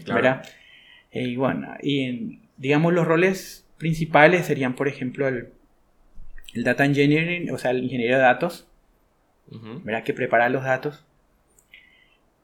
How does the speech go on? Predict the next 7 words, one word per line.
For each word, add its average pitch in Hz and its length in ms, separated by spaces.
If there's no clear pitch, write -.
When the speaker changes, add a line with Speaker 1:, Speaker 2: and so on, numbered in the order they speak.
Speaker 2:
El, 131 600
el 147 180
que 160 140
consume 160 480
los 185 160
datos 160 640
es, 117 800